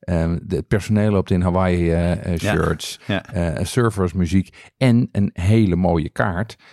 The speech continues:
Speaker 1: met allemaal tiki klassiekers.
Speaker 2: Ja.
Speaker 1: Ehm, en, eh, we hebben, we hebben een, we hebben een Mai Tai gehad, we hebben een Navy Grog gehad, we hebben een, eh, Polynesian Paralysis gehad.
Speaker 2: <laughs> Dat is
Speaker 1: Dus
Speaker 2: een mooie naam.
Speaker 1: dus we zijn, nee, maar het was echt een, eh, eh, het was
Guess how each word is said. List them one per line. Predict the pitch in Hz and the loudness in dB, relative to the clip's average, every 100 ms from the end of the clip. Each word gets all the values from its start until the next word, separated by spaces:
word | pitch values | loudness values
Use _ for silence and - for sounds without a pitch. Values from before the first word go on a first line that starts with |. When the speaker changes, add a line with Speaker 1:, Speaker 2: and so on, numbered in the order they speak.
| _ | _
Speaker 1:
met | - 101 - - | -4 -4 -4 -2
allemaal | 143 101 80 | 0 2 0
tiki | - 90 92 | -4 -8 -4
klassiekers. | 90 87 - - - | -4 0 -2 -2 -6
Speaker 2:
Ja. | 120 - | -6 -6
Speaker 1:
Ehm, | - 95 90 90 90 87 80 _ _ _ _ _ - - | -6 -4 -2 0 0 -2 -6 _ _ _ _ _ -20 -4
en, | 104 92 | 0 2
eh, | 95 92 92 | 0 0 0
we | 107 | 0
hebben, | 101 104 | 2 2
we | 101 | 2
hebben | 95 95 | 0 0
een, | 92 | 2
we | 90 | 0
hebben | 90 90 | 0 0
een | 95 | 2
Mai | 113 127 | 2 2
Tai | 113 113 | 0 -2
gehad, | 107 101 98 | -2 -4 -2
we | 92 | -2
hebben | 87 | 0
een | 90 | 2
Navy | 107 120 107 | 2 2 0
Grog | - 92 - | 0 -2 -2
gehad, | 87 87 - - - - | -2 -4 -6 -20 -20 -20
we | - | -6
hebben | 87 90 | -2 0
een, | 90 98 | -2 -2
eh, | 95 87 78 | -2 -2 0
Polynesian | 104 98 107 104 85 80 | 2 4 6 4 2 0
Paralysis | 95 120 135 - 107 | 2 4 2 0 -4
gehad. | - 90 98 - | -4 -4 -4 -4
Speaker 2:
<laughs> | |
Dat | 139 - | -4 -4
is | - | -2
Speaker 1:
Dus | 117 | 0
Speaker 2:
een | 95 | 2
mooie | 82 76 | 0 0
naam. | 78 71 - 123 | -2 -4 -4 0
Speaker 1:
dus | 123 | 2
we | |
zijn, | 139 151 | 4 4
nee, | 165 | 2
maar | 160 | 2
het | 160 | 2
was | 156 | 2
echt | 147 175 - | 0 -4 0
een, | 107 101 | 2 4
eh, | 98 98 | 2 2
eh, | 95 98 98 92 - | -2 -4 -2 -2 -2
het | |
was | 107 | -2